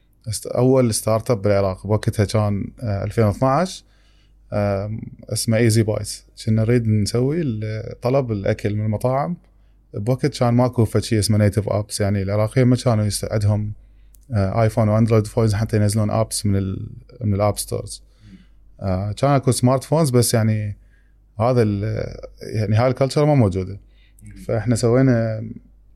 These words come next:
Speaker 2: أول تطبيق توصيل أكل، <laughs> نقدر نقول.
Speaker 1: إيه، إيه، سوينا، آه، شو اسمه، موبايل سايت،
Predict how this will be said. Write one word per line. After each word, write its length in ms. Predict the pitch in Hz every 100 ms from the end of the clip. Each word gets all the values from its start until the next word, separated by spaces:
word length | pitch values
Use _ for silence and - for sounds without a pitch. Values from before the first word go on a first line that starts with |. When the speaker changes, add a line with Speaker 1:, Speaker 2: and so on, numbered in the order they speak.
| - 104
Speaker 2:
أول 200 | 101 98
تطبيق 300 | 101 101 -
توصيل 360 | 98 - 92
أكل، 240 | - - -
<laughs> 40 | 95
نقدر 240 | 98 90
نقول. 180 | 92 87 147
Speaker 1:
إيه، 300 | 139 113 101
إيه، 60 |
سوينا، 500 | 101 120 127 123 113 104 107 104
آه، 20 | 101
شو 140 | 120
اسمه، 220 | - 104
موبايل 420 | 113 131 127 110
سايت، 360 | - 107 120